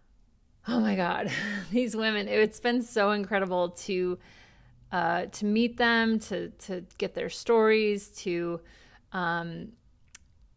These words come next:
you know, photograph them. And, uh, and so I just wanted to give you a little preview about what's coming in season two. Um,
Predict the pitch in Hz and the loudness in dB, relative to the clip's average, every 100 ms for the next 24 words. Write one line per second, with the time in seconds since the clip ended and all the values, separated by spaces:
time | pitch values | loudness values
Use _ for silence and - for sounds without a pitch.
0 | - 202 175 165 - - 233 226 220 214 | -10 -6 -4 -6 -8 2 6 6 6 4
1 | 214 - 220 202 190 185 185 185 - _ | 2 -2 -2 0 0 -2 -4 -8 -18 _
2 | _ _ 202 196 190 190 185 185 - 180 | _ _ -6 -2 0 0 0 -4 -6 -4
3 | 175 175 - - - - - 208 202 - | -2 -2 -4 -10 -20 -18 -6 -4 2 4
4 | 220 208 208 190 - - - - - 202 | 6 6 4 2 -6 -20 -20 -10 -2 0
5 | 233 269 330 277 226 220 226 226 - 196 | 0 -2 -4 -2 0 2 2 2 0 -2
6 | 185 202 208 208 208 - - 214 208 190 | 0 2 2 0 -6 -12 -6 -2 -2 -2
7 | 180 175 175 - - - - - 185 - | -2 0 -2 -6 -18 -20 -10 -8 -4 0
8 | 185 185 175 185 220 - - 202 196 - | 4 4 4 2 -6 -12 -4 -2 -2 -4
9 | 214 196 185 180 - 202 185 185 175 - | -4 -2 -2 -4 -6 -6 -6 -6 -6 -2
10 | 185 180 185 - - - - - 190 185 | -2 -2 -6 -14 -20 -20 -20 -4 0 2
11 | 185 180 180 | 2 -2 -4